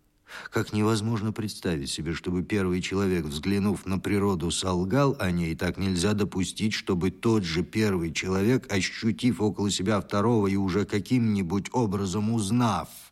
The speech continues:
что такое боль и страдание, захотел бы его подвергнуть им, чтобы он не оттолкнул его от дерева, которое грозит его задавить,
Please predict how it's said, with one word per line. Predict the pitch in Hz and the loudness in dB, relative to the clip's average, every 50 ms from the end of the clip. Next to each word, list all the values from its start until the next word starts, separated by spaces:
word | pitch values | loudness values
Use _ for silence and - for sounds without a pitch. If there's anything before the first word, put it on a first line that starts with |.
| _ _ - - - - - - | _ _ -20 -18 -16 -14 -12 -6
что | - - - - - - 120 104 | -4 -2 -2 -2 2 2 0 2
такое | - 98 90 82 - - - 78 76 71 71 71 73 | 0 -4 -8 -8 -8 -12 -10 -10 -8 -8 -8 -8 -8
боль | 69 64 62 76 82 85 90 95 92 85 - - - - | -8 -8 -6 -4 -2 -2 -2 -2 -4 -6 -8 -12 -10 -6
и | 90 87 | -4 -4
страдание, | 80 - - - - 71 76 78 73 95 123 160 175 160 135 101 82 71 - - - - - - - | -4 -6 -8 -10 -8 -8 -6 -4 -2 0 2 2 2 2 2 0 -4 -6 -8 -14 -20 -20 -18 -8 -4
захотел | 104 95 98 120 110 - - 110 101 - - 123 143 156 175 175 | 0 2 2 2 2 0 0 -2 -2 -2 0 2 4 4 4 4
бы | 175 151 143 156 | 4 2 2 2
его | 143 123 117 113 104 113 127 139 | 2 4 2 2 2 2 0 0
подвергнуть | 139 139 - - 123 127 120 110 113 104 104 110 123 123 98 85 76 67 76 78 73 73 73 73 69 - - - - _ _ _ _ _ _ - | 0 -4 -6 -4 -2 -2 -2 -2 -6 -4 0 0 2 2 2 0 -2 -4 -6 -8 -6 -6 -6 -6 -8 -10 -12 -18 -20 _ _ _ _ _ _ -6
им, | - 85 78 69 64 60 62 64 - _ _ _ _ _ _ _ _ _ _ _ _ _ _ _ _ - | -4 -4 -2 -4 -6 -10 -14 -18 -20 _ _ _ _ _ _ _ _ _ _ _ _ _ _ _ _ -10
чтобы | - - - - 101 92 104 | -8 -6 -2 -2 0 2 2
он | 104 104 107 104 107 | 2 4 4 4 4
не | 110 120 | 4 4
оттолкнул | 120 120 120 120 - - 151 151 151 147 - 196 196 226 214 190 147 117 | 4 2 0 -2 0 2 2 2 2 0 0 2 4 4 6 6 6 4
его | 101 92 101 98 95 107 120 | 4 2 0 0 0 2 2
от | 120 123 127 127 135 | 2 2 0 0 0
дерева, | 143 190 165 123 107 98 90 90 | 2 4 4 4 4 0 -2 -4
которое | 90 - 127 107 87 107 107 107 107 107 | -4 -4 -6 -4 -2 -2 0 0 0 0
грозит | 95 107 107 107 101 107 - - - | 0 0 0 0 0 0 0 -2 -2
его | 90 87 90 95 | -2 -2 0 0
задавить, | 95 92 101 98 98 107 101 101 110 123 131 - - | 0 0 0 0 0 0 0 2 0 0 0 -2 -10